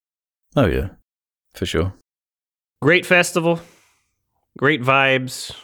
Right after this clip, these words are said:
Speaker 2: Great food. Great city from what we experienced. Shout out to, uh, Stormcrow Manor. Very cool nerd bar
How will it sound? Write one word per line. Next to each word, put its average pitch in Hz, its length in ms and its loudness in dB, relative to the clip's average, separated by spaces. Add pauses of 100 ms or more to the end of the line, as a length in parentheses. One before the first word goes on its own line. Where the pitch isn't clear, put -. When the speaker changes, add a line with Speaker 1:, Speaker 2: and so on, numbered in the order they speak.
(440)
Speaker 2:
Great 131 220 0
food. 123 540 0 (320)
Great 120 280 0
city 120 360 0
from 110 580 -4 (100)
what 107 200 -4
we 101 100 -2
experienced. 101 720 -4 (600)
Shout 139 380 2
out 139 300 2
to, 127 720 4
uh, 117 800 4
Stormcrow 123 580 2
Manor. 123 400 2
Very 113 240 0
cool 104 240 -2
nerd 107 320 -2
bar 113 480 0